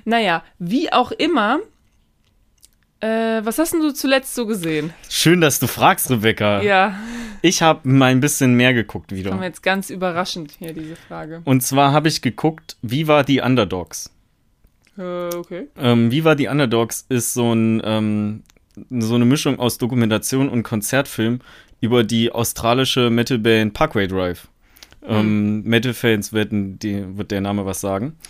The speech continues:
Speaker 1: Mir sagt das auch
Speaker 2: Und
Speaker 1: was und ich bin
Speaker 2: das
Speaker 1: kein Metal-Fan.
Speaker 2: Sehr gut.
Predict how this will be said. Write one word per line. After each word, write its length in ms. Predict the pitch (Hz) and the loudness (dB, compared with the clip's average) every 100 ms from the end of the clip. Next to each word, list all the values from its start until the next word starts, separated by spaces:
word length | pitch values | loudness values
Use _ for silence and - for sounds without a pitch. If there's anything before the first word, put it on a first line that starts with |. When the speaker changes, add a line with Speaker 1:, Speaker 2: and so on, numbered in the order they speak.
| - | -6
Speaker 1:
Mir 100 | 202 | -4
sagt 160 | 247 | -4
das 100 | 240 | -6
auch 200 | - - | -2 2
Speaker 2:
Und 60 | 131 | 4
Speaker 1:
was 180 | 151 123 | 2 0
und 140 | 180 | -8
ich 60 | - | -6
bin 80 | - | -4
Speaker 2:
das 100 | - | -2
Speaker 1:
kein 160 | 185 | -4
Metal-Fan. 540 | 170 170 180 - 208 196 | -8 -10 -14 -16 -16 -12
Speaker 2:
Sehr 220 | 107 101 | -8 -6
gut. 240 | 101 120 | -4 -6